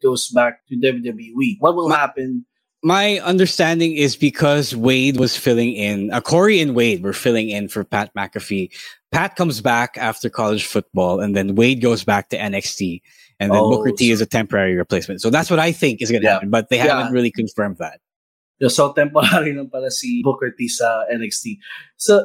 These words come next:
Speaker 1: and then also, one thing I kinda got sad with,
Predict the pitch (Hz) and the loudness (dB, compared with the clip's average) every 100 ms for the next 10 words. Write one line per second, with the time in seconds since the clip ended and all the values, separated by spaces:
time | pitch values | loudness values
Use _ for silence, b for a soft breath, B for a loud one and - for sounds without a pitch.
0 | 180 196 214 190 185 226 233 240 196 170 | 2 2 2 2 2 2 4 4 4 4
1 | 208 247 240 226 196 160 165 202 214 190 | 2 2 0 0 -2 -2 0 2 0 0
2 | 151 147 143 - 127 123 156 156 147 143 | 0 0 -2 -6 -4 0 -2 -2 -6 -6